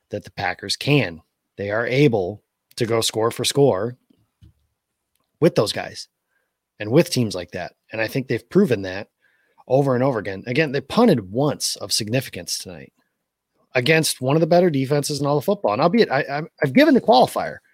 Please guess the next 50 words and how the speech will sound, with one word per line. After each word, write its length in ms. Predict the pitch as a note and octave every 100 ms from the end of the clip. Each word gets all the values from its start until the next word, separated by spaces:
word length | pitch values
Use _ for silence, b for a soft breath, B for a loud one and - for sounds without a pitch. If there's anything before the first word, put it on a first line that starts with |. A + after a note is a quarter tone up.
| _ _ _ _ _ _ _
They 60 | C3
were 220 | C#3 A3
missing 360 | A3+ - A3+
Akeem 240 | F3 G3+ F#3
Hicks. 420 | D#3+ - - - _ _ _ _ _ _ _ _ _ _
Is 120 | E3 C#3
Akeem 260 | - G3+
Hicks 200 | F3 G#3 - F#2+
that 220 | C3 D#3+
important 460 | F#3+ - E3 F3+ F3
to 80 |
the 60 | D#3
point 220 | - D#3+
where 100 | D#3
the 60 | C3+
Packers 380 | C#3 C#3 E3 D3+
should 140 | C3+
be 80 | A#2+
putting 260 | - C#3+
up 80 | G#2
forty 400 | - - C3 C#3
points 400 | C3+ - B2+ D3+
against 320 | B2 A#2 A#2+
a 60 | A#2
really 320 | F#2+ A2 B2
good, 260 | A#2+ C3 B2+
proud 320 | B2 A#2 B2
defense 400 | A2+ A2+ D3 C#3
like 140 | C#3+
this? 280 | E3+ F3+ -
I 360 | F#2+ A#2 B2+ D3+
don't 200 | D#3+ D#3
think 180 | D#3 D3
so. 260 | A2 G#2+ _ _ _ _ _ _ _ _
And 100 | -
then 120 | A#2+ D3
you 160 | D3
add 180 | C#3 C#3+
in 160 | D3 C#3+
that 220 | A#2+ A#2
this 220 | D3+ F#3+
is 100 | A3+
where 240 | D#3 D#3+ D3
the 80 |
Packers 420 | B2 C3 A#2+ A#2+ G#2+
maybe 300 | A#2 A2+ A2
made 240 | G#2 G#2
an 100 | G2+
impact 460 | G2+ G2 G#2+ F#2 G2+
larger 640 | G2+ G#2+ A2 G#2 F#2+ F#2